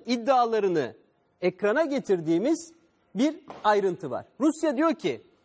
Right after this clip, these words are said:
"Türkiye daeş petrolünü pazarlıyor."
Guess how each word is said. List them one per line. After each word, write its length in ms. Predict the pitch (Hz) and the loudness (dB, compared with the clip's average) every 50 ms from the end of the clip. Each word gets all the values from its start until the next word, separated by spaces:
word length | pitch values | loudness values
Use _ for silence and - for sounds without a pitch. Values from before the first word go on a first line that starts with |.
| _ _ _ _ _ - | _ _ _ _ _ -2
"Türkiye 680 | - 311 339 - - - 196 185 220 277 302 330 - _ _ _ _ _ _ _ _ _ _ - 165 | 2 2 2 2 0 0 0 2 2 2 0 -2 -6 _ _ _ _ _ _ _ _ _ _ 0 2
daeş 400 | 262 240 208 262 220 190 - - | 2 2 2 0 -2 -2 -4 -2
petrolünü 440 | 220 208 196 - 220 196 180 180 160 | -2 -2 0 0 0 0 0 -2 -4
pazarlıyor." 600 | - 151 127 107 123 110 101 98 98 - - - | -4 -4 -4 -4 -4 -6 -6 -6 -10 -14 -16 -16